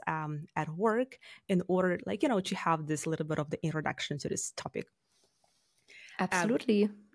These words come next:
Speaker 1: <laughs> so maybe, uh, I will just, like, start with the university, um, 'cause I remember, like, you know that I have four technical degrees. And for me, it was always a pretty interesting,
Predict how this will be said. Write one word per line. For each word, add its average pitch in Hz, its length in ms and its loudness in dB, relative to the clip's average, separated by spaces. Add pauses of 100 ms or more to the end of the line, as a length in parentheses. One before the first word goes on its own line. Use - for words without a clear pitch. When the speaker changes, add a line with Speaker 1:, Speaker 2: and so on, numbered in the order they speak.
Speaker 1:
<laughs> 185 60 -2 (1200)
so - 160 -2
maybe, 214 280 -2 (160)
uh, 185 180 0 (160)
I 180 80 2
will 254 200 0
just, 254 220 -2
like, 208 140 -4
start 185 380 -2
with 170 180 0
the 175 80 -2
university, 160 760 0 (520)
um, 160 380 0 (160)
'cause - 240 -4
I 190 100 0
remember, 185 640 2 (100)
like, - 220 -8 (140)
you 202 160 4
know 208 120 4
that 165 140 0
I 156 60 -2
have 156 240 -4
four 160 200 -2
technical 151 480 -4
degrees. 151 520 -4 (580)
And 180 240 4
for - 160 0
me, 208 240 4
it 208 60 2
was 175 220 0
always 220 360 0
a 185 60 0
pretty 185 240 0
interesting, 170 920 -2